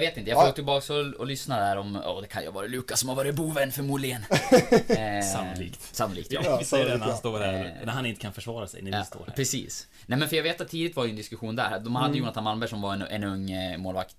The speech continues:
Speaker 1: under
Speaker 2: Mm.
Speaker 1: förra säsongen.
Speaker 2: Mm.
Speaker 1: Precis, egentligen samma situation som i år med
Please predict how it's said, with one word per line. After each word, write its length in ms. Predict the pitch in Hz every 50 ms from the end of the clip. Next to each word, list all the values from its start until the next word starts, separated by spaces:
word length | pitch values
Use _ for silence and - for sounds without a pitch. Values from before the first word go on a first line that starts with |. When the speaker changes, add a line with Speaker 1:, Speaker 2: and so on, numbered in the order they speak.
| -
Speaker 1:
under 220 | - 98 104 101 131
Speaker 2:
Mm. 160 | 131 120 131
Speaker 1:
förra 180 | 107 107 123 120
säsongen. 460 | - 104 90 92 82 80 80 80 80 -
Speaker 2:
Mm. 280 | 143 139 135 139 143
Speaker 1:
Precis, 300 | 135 - 107 - 117 - -
egentligen 320 | 101 117 120 120 120 147
samma 240 | 123 - 113 117 131
situation 380 | 135 - - 110 107 113 104 101
som 140 | 107 101 110
i 20 |
år 140 | 127 123 104
med 120 | 98 -